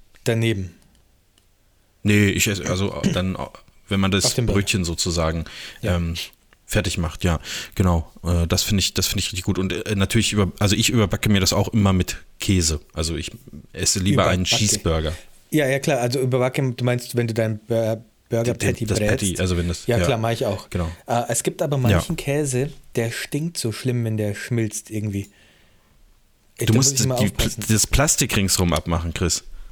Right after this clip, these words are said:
Speaker 1: Ah,
Speaker 2: Von den
Speaker 1: deswegen.
Speaker 2: Scheiben.
Speaker 1: Jetzt, äh,
Speaker 2: Ja, das ist auch
Speaker 1: ähm,
Speaker 2: nicht gesund.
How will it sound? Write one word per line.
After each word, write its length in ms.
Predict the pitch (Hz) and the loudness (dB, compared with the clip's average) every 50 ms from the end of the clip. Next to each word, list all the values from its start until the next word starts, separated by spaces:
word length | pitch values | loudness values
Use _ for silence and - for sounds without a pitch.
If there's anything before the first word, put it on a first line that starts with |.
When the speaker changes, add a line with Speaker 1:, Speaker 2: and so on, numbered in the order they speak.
| - - | -10 -8
Speaker 1:
Ah, 760 | 123 123 127 131 135 131 131 127 127 127 127 123 120 117 113 107 - | -6 -6 -4 -4 -4 -6 -6 -6 -6 -6 -6 -6 -6 -6 -6 -6 -2
Speaker 2:
Von 160 | - 101 92 | -2 0 2
den 120 | 90 87 | 2 2
Speaker 1:
deswegen. 20 | 82 | 2
Speaker 2:
Scheiben. 420 | - - 104 87 87 85 90 87 - | 2 2 4 2 2 2 0 -2 -2
Speaker 1:
Jetzt, 260 | - 110 107 - - 107 | -4 -4 -4 -2 -2 -2
äh, 100 | 101 - - - - - - - - - - - | -4 -4 -8 -14 -20 -20 -18 -18 -18 -14 -4 0
Speaker 2:
Ja, 220 | 98 98 90 85 - - - - | 2 2 2 0 -4 -8 -8 -4
das 120 | - 101 | -2 0
ist 40 | - | 2
auch 120 | 104 117 120 | 2 2 2
Speaker 1:
ähm, 60 | 135 | 2
Speaker 2:
nicht 140 | 160 131 - | 2 2 0
gesund. 460 | - 104 131 170 180 196 - - - | 2 2 2 2 2 0 -2 -4 -8